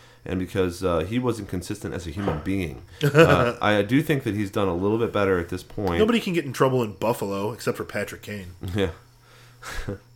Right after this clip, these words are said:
Speaker 1: That's good stuff. Uh, he's trying to work in the hockey angle anytime he can. Uh, Sammy
Speaker 2: Twice tonight.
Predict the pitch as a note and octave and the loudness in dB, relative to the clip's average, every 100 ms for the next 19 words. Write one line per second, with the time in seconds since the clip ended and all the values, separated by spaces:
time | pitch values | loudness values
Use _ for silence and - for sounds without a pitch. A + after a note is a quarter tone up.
0 | C#3 - - - F2+ F#2+ G#2+ G2+ - - | -6 -6 -12 -10 -8 -4 -4 -4 -4 -4
1 | - - - - - - - - - G2+ | -6 -18 -20 -20 -18 -20 -20 -4 2 6
2 | G2 F#2+ F#2 F2+ G2+ - G#2+ A2 A2 A#2 | 6 6 6 4 0 0 0 2 2 0
3 | A#2 G2+ A2 A#2+ G2+ F2+ F2+ F2+ F#2 G2+ | 0 2 0 0 0 2 2 2 0 0
4 | F#2 F2+ F2+ E2+ D#2+ - - - - - | -2 -2 -4 -4 -6 -14 -20 -20 -16 0
5 | G2 G2+ G2+ - A#2+ D#3+ B3 - A#2+ G#2+ | 4 6 6 6 8 8 8 4 -2 -2
6 | F2 | -6